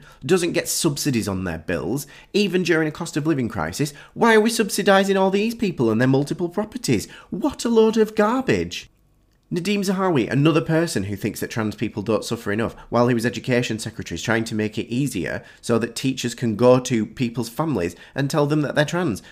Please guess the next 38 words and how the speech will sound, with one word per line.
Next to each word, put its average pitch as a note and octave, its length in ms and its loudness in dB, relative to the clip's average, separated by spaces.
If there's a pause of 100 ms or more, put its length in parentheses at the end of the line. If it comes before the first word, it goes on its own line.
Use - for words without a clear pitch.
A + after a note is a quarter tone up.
(140)
That's D#3+ 320 0
not E3 200 0
going F2+ 180 -2
to F2+ 100 -6
work E2+ 220 -2
out D#2+ 160 -4
terribly, F2+ 360 -2
especially D3 400 -2
considering G2 520 -2
there's F#2 140 -2
all G2+ 160 4
the F#2+ 80 -4
loopholes G2 560 -2
in G#2 180 -4
conversion G2 540 -2
therapy. D#2+ 480 -8 (840)
People G3+ 300 -2
can E3+ 180 -2 (140)
literally D#3 520 0
coerce C3 540 2
their A#2+ 140 4
children A#2 400 -2
into - 180 -8
going F#2 160 -4
to - 80 -10
conversion G2 520 -2
therapy, D2+ 380 -6
and F#2 160 -6
Nadhim G#2+ 280 -2
Zahawi G#2 420 -2
has F2+ 160 -8
made F#2+ 180 -4
it F2+ 100 -6
easier G2 340 -2
for - 100 -10
that E2 200 -6
to D#2+ 80 -12
happen. D#2+ 380 -10